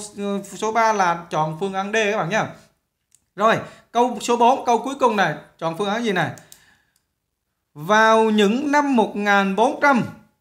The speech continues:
thì vua của người Khmer như thế nào các bạn? Đó, là thế kỷ thứ mười lăm trở đi đó, đúng không? Đó, chỗ này rất là dễ nè. Nếu các bạn để ý này,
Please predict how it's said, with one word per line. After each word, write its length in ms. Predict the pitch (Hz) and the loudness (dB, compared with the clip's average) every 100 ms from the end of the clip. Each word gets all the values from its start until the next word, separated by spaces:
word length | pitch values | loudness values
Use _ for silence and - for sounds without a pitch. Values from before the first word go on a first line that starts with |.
| _ | _
thì 440 | 202 202 202 180 180 | -2 0 0 -4 -6
vua 360 | 254 269 277 254 214 | 0 4 4 2 0
của 120 | 185 | 0
người 300 | 220 233 214 | 4 4 2
Khmer 340 | 214 233 247 240 | 2 2 2 2
như 100 | 240 | 0
thế 80 | |
nào 160 | 262 214 | 0 0
các 60 | 226 | 2
bạn? 240 | 202 196 - - | 2 2 -4 -16
Đó, 400 | 151 160 196 160 - - _ - | -6 0 0 0 -6 -20 _ -6
là 260 | 165 170 160 | -2 -2 -2
thế 80 | 240 | -2
kỷ 180 | 240 175 | 0 0
thứ 80 | |
mười 140 | 233 202 | 2 4
lăm 140 | 208 | 2
trở 140 | 185 180 | 2 0
đi 140 | 240 | 4
đó, 280 | 220 247 - | 4 4 0
đúng 140 | 185 240 | -2 2
không? 240 | 226 - - _ | 2 0 -8 _
Đó, 180 | 143 196 | -4 -2
chỗ 100 | 170 | 0
này 120 | 190 | -2
rất 120 | 143 240 | 0 -2
là 80 | |
dễ 220 | 185 160 175 | -2 -2 0
nè. 180 | 214 160 | 0 0
Nếu 140 | 175 233 | -2 -4
các 120 | 220 | -2
bạn 180 | 165 175 | -4 -2
để 120 | 151 | -4
ý 120 | 190 | -2
này, 160 | 220 | -4